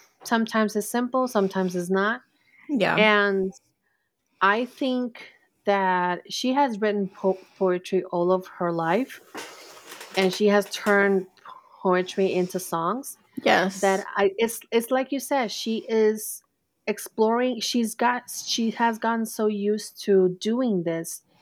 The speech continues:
Speaker 1: that she's just exper-, experimenting other parts of her art. I think it's that.
Speaker 2: Yeah.
Speaker 1: I think it's, it's an experimentation of other parts of her art.
Speaker 2: A B
Speaker 1: And
Speaker 2: testing.
Speaker 1: I,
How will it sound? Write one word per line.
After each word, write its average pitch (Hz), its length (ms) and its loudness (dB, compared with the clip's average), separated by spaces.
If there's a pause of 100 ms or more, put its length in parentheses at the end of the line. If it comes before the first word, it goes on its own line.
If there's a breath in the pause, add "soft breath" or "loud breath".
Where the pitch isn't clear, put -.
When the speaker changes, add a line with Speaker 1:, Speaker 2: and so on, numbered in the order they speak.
(220 soft breath)
Speaker 1:
that 180 120 2
she's - 400 -4
just 240 340 2
exper-, 208 540 0
experimenting 196 1120 0
other 185 260 2
parts 175 500 -2
of 175 240 -2
her 165 260 -4
art. - 420 -10 (320 loud breath)
I 233 120 2
think 302 300 4
it's 208 220 0
that. - 200 -8 (280)
Speaker 2:
Yeah. 175 220 6
Speaker 1:
I - 60 6
think - 140 0
it's, - 240 -10 (140)
it's - 180 -14
an 208 100 0
experimentation 185 1120 -2
of 214 200 0
other 202 200 0
parts 220 320 -2
of 220 180 -4
her 196 320 2 (480 soft breath)
art. 202 300 2 (360)
Speaker 2:
A 226 160 8
B 220 140 0
Speaker 1:
And 190 100 -2
Speaker 2:
testing. 190 640 2
Speaker 1:
I, 262 340 2